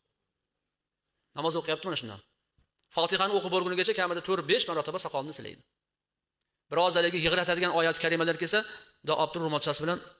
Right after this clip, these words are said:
artib-artib solib qo'yib yana o'qib ketaveradi. Shu namozmi? Shuning uchun balki Ka'batullohda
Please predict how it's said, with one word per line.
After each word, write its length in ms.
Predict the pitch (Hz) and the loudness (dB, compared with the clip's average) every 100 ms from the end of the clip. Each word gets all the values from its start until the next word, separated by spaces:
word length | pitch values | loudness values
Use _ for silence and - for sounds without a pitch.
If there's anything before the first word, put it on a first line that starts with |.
| _ - - _ _ - - 139 | _ -20 -20 _ _ -20 -10 -6
artib-artib 440 | 147 156 147 170 | -4 -2 -4 -4
solib 160 | 156 143 | -4 -2
qo'yib 160 | 165 156 | -4 -4
yana 100 | 160 - - - | -4 -8 -14 -10
o'qib 180 | - | -8
ketaveradi. 340 | - 120 92 101 _ _ _ _ _ _ _ _ _ _ _ _ - | -6 -8 -8 -12 _ _ _ _ _ _ _ _ _ _ _ _ -10
Shu 80 | 160 | -4
namozmi? 380 | 123 151 196 277 _ _ _ _ _ _ _ _ _ _ _ _ _ _ _ _ _ | 0 -2 -4 -14 _ _ _ _ _ _ _ _ _ _ _ _ _ _ _ _ _
Shuning 160 | - 156 | -6 -4
uchun 160 | 160 170 | 0 0
balki 200 | 180 180 | 0 0
Ka'batullohda 580 | 160 156 160 151 143 | 0 0 2 0 0